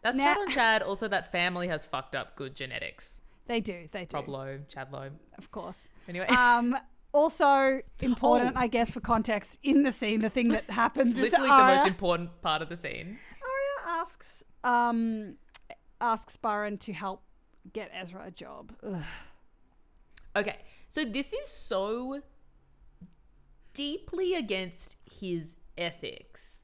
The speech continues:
Speaker 2: Mm-hmm.
Speaker 1: Well, actually, he did fuck a student, so, mm, <laughs> you know
Speaker 2: We don't,
Speaker 1: what?
Speaker 2: we
Speaker 1: Now
Speaker 2: don't
Speaker 1: that I'm
Speaker 2: talk about
Speaker 1: saying
Speaker 2: that.
Speaker 1: it,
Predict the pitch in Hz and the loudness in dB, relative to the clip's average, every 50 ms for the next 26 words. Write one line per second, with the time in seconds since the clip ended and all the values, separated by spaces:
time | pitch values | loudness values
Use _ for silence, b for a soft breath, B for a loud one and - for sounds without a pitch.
0 | _ _ 254 247 240 208 240 240 247 247 - 147 104 - - 156 170 170 - - | _ _ -8 -8 -6 -4 -4 -4 0 0 0 0 -2 0 0 0 0 0 -2 -6
1 | 175 180 196 180 175 190 170 - 165 151 - 165 170 - - 143 139 135 139 - | -6 -4 -4 0 0 -2 -2 -2 -6 -8 -6 -10 -12 -10 -10 -10 -8 -10 -10 -12
2 | - - - 156 151 151 - - - 190 190 180 175 196 196 B B B B B | -14 -12 -6 -2 -2 -2 -2 -4 -8 -8 -8 -8 -6 -8 -8 B B B B B
3 | B - - - 165 165 170 240 254 247 220 - 240 240 226 196 - 208 196 196 | B -20 -14 -8 -2 0 2 4 4 2 2 2 2 4 4 4 2 2 0 2
4 | 180 180 180 185 175 190 - | 0 -2 -2 -4 -4 -4 -6